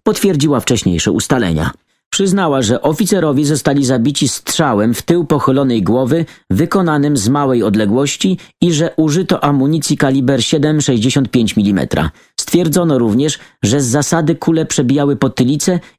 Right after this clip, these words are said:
i że wystrzelono je z rewolweru. Według sowieckiego raportu tą samą metodą posłużyli się Niemcy, dokonując egzekucji wielu Rosjan w Orle, Woronerzu, Krasnodarze i Smoleńsku.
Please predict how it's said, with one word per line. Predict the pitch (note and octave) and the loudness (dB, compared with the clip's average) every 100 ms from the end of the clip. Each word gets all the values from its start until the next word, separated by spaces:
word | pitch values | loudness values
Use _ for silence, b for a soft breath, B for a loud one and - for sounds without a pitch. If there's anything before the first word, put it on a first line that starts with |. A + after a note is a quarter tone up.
| - | -2
i | D3 | 0
że | C#3+ | 0
wystrzelono | C3 D#3 - - D#3+ D#3 D3 | 0 -2 -4 -2 0 2 2
je | C3 B2 | 0 0
z | |
rewolweru. | A2+ B2 G#2+ E2+ C2 C2+ C#2+ _ _ _ _ | 0 2 0 0 -2 -2 -4 _ _ _ _
Według | G2 E3 F#3 - | 0 0 0 0
sowieckiego | D#3 C#3 - D#3 C#3+ | 0 0 0 0 0
raportu | B2+ D#3 D#3 D3 | 0 0 0 0
tą | C3+ C3+ | 0 0
samą | A#2+ C3+ A2+ G#2 | 0 0 2 2
metodą | G2+ G#2 B2+ B2 B2 | 2 2 2 2 0
posłużyli | B2 B2 - A2 F#2+ F#2 F2 | 0 0 0 0 2 0 0
się | G#2+ | 0
Niemcy, | A2 B2 G2+ A2+ G#2 B B | 0 0 0 0 -2 B B
dokonując | B2+ D#3 F3 E3 E3+ D#3 - | 0 0 0 0 0 -2 -2
egzekucji | F3+ D#3 F3 - F#3 - C#3+ | -2 0 -2 0 -2 0 0
wielu | D3 A#2+ A2+ | 2 2 2
Rosjan | C#3+ C#3+ C#3 B2 | 0 0 0 0
w | D#2+ G#2 | 0 0
Orle, | B2 F#2 F2 F#2 F#2+ B B | 0 0 0 0 -2 B B
Woronerzu, | G#2 D#3 D3 C3+ C3 G#2+ C#3 C3 B B | 0 0 0 0 0 0 -2 -2 B B
Krasnodarze | D#3+ - C#3 A#2 G#2+ B2 G#2+ A#2 - | -2 -2 0 0 0 0 0 -2 -2
i | D#3+ | -2
Smoleńsku. | - A#2 E2 C2 B1+ - | 0 -2 -2 -4 -6 -4